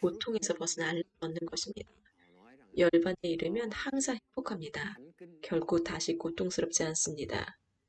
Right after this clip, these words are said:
불교에서 그것을 진정한 행복이라고 합니다.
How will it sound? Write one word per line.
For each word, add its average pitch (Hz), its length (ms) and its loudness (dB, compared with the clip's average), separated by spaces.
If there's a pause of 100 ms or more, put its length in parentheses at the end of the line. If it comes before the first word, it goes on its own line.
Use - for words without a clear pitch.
(400)
불교에서 208 480 8
그것을 170 440 6
진정한 180 480 2
행복이라고 208 500 2
합니다. 160 400 -4